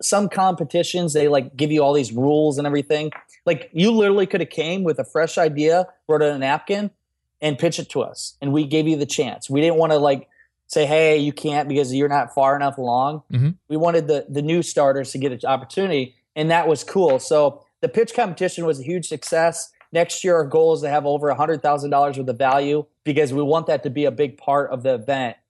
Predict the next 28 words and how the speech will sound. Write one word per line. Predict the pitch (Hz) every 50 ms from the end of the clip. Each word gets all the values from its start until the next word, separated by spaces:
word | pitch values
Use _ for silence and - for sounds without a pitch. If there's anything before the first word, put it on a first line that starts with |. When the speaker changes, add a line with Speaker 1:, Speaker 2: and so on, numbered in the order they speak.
| _ _ _ -
Speaker 1:
Because | 120 113 117
Speaker 2:
Yeah. | 147
Speaker 1:
I | 135
think | 160 165 -
it's | - -
cool | - - 175 165 165 156 -
for | - 147
people | 131 - - 156 139 156
to | 139 127
be | 123 147
able | 143 135 131
to | -
showcase | - - 143 131 - - 143 139 131 120 - -
their | - 123 135 127
ideas. | 123 123 120 131 160 170 160 135 123 120 - _ _ _ _ _ -
And | 156
the | 147 135
fact | - - 151 160 175 170 - -
that | 147 135 123 117 107 - _ _ _ _ -
different | - 160 151 156 151 139
deals | 131 151 151 143
that | 135
went | 127 131 143
out, | 151 147
I | 135
mean, | 131 127 120
Kevin | - 170 180 175 160
Harrington | 139 156 165 165 160 - - 139 127 123 120